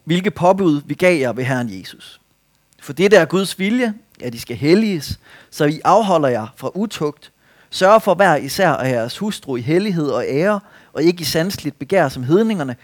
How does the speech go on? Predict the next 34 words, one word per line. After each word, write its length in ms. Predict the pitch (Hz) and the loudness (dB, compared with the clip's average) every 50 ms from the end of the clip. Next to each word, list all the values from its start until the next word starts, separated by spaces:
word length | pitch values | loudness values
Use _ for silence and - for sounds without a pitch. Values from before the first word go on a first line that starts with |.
| _ _ _ - | _ _ _ -6
der 60 | 127 131 | -4 -4
ikke 160 | 156 160 - | -4 -4 -4
kender 260 | - 165 147 151 160 | -2 -2 -2 0 -2
Gud, 300 | 160 160 170 202 226 220 - _ _ _ - - _ _ | -4 -4 -4 -4 -4 -6 -8 _ _ _ -20 -20 _ _
så 160 | - - 175 | -6 -4 -2
I 60 | 185 | -2
ikke 200 | 214 240 226 - | -2 -4 -6 -4
foruretter 600 | - 185 170 156 - - 147 175 214 254 196 175 156 - | -4 -2 -2 -2 -2 -2 -2 -2 0 0 -2 -6 -6 -4
eller 180 | - 139 143 139 - | -2 -2 -2 -2 -4
udbytter 440 | 175 196 226 208 - 165 151 147 135 | -6 -6 -6 -6 -4 -6 -4 -2 -2
jeres 220 | 127 117 - - | -2 -4 -6 -8
bror 380 | _ - 131 147 156 156 - - | _ -8 -4 -4 -4 -4 -4 -8
i 80 | 139 131 | -10 -10
forretning." 640 | 131 123 - 110 151 - _ - 101 - - - _ _ _ _ - | -8 -8 -6 -6 -8 -8 _ -20 -20 -20 -20 -20 _ _ _ _ -4
Der 60 | 135 | -2
er 100 | 139 131 | 0 0
altså 200 | 127 127 - 139 | 0 -2 -4 -4
nogen 240 | 135 139 147 156 160 | -4 -2 -2 -2 0
her, 160 | 151 131 117 | 0 0 0
som 180 | - - 123 123 | -2 -6 -6 -6
har 120 | 123 - | -6 -4
udlejet 440 | - 147 160 170 143 120 117 113 110 | -2 0 0 2 2 0 0 -2 -4
deres 180 | 120 107 - - | -6 -8 -10 -12
kone 320 | - - 135 131 139 151 | -12 -10 -8 -8 -8 -8
til 120 | 139 - 123 | -8 -10 -8
nogle 200 | 123 123 123 123 | -8 -8 -8 -8
af 60 | 113 | -6
de 80 | 117 | -8
andre. 380 | 101 110 123 139 135 - - - _ _ _ _ _ _ _ _ _ | -8 -8 -10 -12 -12 -14 -16 -16 _ _ _ _ _ _ _ _ _
Og 80 | - 123 | -12 -10
det 80 | 127 | -6
Paulus 220 | - 139 139 139 135 | -4 -2 -2 -2 -2
han 120 | 139 127 | -4 -6
siger, 280 | - - 127 120 117 | -6 -4 -4 -4 -4